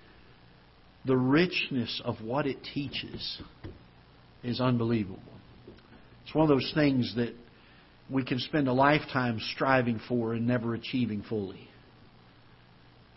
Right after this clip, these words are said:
That we could get to a place where God has that kind of hold on our hearts. Oh, what an amazing thought. Well, let's pray.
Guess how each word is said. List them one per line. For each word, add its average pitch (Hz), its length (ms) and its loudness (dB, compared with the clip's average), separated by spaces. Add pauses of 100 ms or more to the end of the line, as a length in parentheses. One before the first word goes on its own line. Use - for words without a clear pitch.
That 117 100 -12
we 147 220 4
could 123 140 0
get 175 200 4
to 180 100 2
a 165 60 2
place 110 680 0 (140)
where 120 140 -4
God 120 340 2
has 117 260 -2 (100)
that 139 280 -2
kind 135 320 -2
of 117 80 -2 (340)
hold 98 760 -2 (960)
on 113 200 0
our 110 140 -2
hearts. 104 480 -6 (2000)
Oh, 120 180 0
what 110 180 -2
an 107 140 -4
amazing 107 420 -4
thought. 90 280 -12 (600)
Well, 139 160 6
let's 139 240 2
pray. 107 260 0